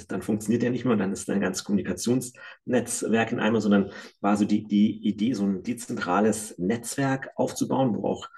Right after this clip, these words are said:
wo du auch einzelne Knotenpunkte abschalten kannst und dennoch die Kommunikation funktioniert. Ja, und dann hast du ja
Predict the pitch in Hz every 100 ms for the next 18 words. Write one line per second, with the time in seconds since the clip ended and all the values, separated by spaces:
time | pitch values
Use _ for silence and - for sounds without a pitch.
0 | - _ _ - 104 - - 104 - 202
1 | - 113 220 - 202 - - - - -
2 | - 147 143 - 104 - - _ _ -
3 | - 131 - - _ - - 117 120 117
4 | 117 - 110 135 131 - - - - -
5 | - 113 107 113 131 95 98 113 101 104
6 | 104 110 104